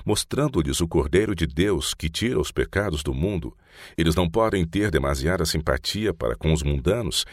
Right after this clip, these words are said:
em tal escala que lhes emprestem sua influência no sentido de executar suas sugestões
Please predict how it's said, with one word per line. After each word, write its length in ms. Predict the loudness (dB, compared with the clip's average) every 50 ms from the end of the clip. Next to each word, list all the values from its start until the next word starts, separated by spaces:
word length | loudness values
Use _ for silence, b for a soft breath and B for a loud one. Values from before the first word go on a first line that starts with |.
| B B B B B 0
em 160 | 2 2 4
tal 260 | 4 2 2 4 4
escala 440 | 2 0 2 2 2 2 2 2 -2
que 100 | -4 -2
lhes 200 | -2 0 2 2
emprestem 600 | 2 2 2 2 2 2 2 0 0 0 0 0
sua 260 | 0 0 2 4 4
influência 580 | 4 2 2 0 0 0 2 2 0 0 0 -2
no 100 | -2 0
sentido 440 | 0 0 0 0 0 -2 -2 -2 0
de 80 | 0
executar 640 | 2 2 2 2 2 0 -2 0 0 0 0 0 -2
suas 240 | -4 -2 -2 -2 -2
sugestões 800 | -2 -4 -4 -4 -4 -4 -4 -4 -4 -4 -2 -2 -4 -6 -6